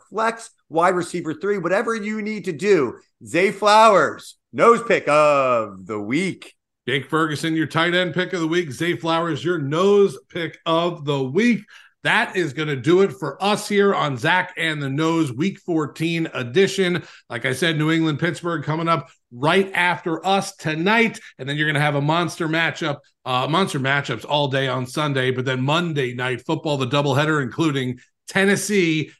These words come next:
Speaker 2: at your Miami Dolphins here at Hard Rock Stadium in Miami Gardens, Florida.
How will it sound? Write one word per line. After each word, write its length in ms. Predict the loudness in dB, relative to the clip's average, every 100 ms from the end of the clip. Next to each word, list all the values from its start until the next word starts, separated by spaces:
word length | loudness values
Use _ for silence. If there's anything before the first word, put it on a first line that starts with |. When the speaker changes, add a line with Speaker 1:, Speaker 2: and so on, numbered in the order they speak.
| _
Speaker 2:
at 340 | 0 0 -2 -6
your 500 | 0 2 2 0 0
Miami 320 | -2 -2 -2
Dolphins 500 | 0 0 0 -6 -8
here 200 | -4 -4
at 120 | -4
Hard 380 | -4 0 0 0 -2
Rock 340 | -2 0 0
Stadium 500 | -4 -4 -4 -4 -8 -10
in 140 | -10
Miami 340 | -8 -6 -6
Gardens, 340 | -6 -6 -8 -10
Florida. 500 | -8 -6 -2 -4